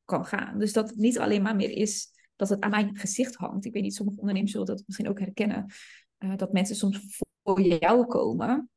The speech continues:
En dat is natuurlijk ook heel mooi. Hè? En dat snap ik ook, dat een onderdeel is ook de persoonlijkheid van degene. Ehm, maar het leek me ook zo mooi om meer de tools gewoon naar voren te schuiven eigenlijk.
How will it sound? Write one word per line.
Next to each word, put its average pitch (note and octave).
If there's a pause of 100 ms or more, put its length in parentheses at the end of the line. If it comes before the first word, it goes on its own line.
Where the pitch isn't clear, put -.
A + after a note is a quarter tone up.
(520)
En B3
dat A#3
is A#3+
natuurlijk G3+
ook G3
heel G3
mooi. G3
Hè? G3
En G#3+
dat A3+
snap A3
ik G#3+
ook, F3+
dat G3
een F#3
onderdeel F3+ (180)
is A3+
ook - (260)
de F#3+
persoonlijkheid F#3
van F#3
degene. F#3+ (380)
Ehm, F#3 (440)
maar G#3
het G#3+
leek A3
me A#3
ook A3+
zo G#3
mooi A3
om G3+
meer G#3+
de F#3
tools F4
gewoon E3
naar F#3+
voren B3
te G#3+
schuiven B3+
eigenlijk. C4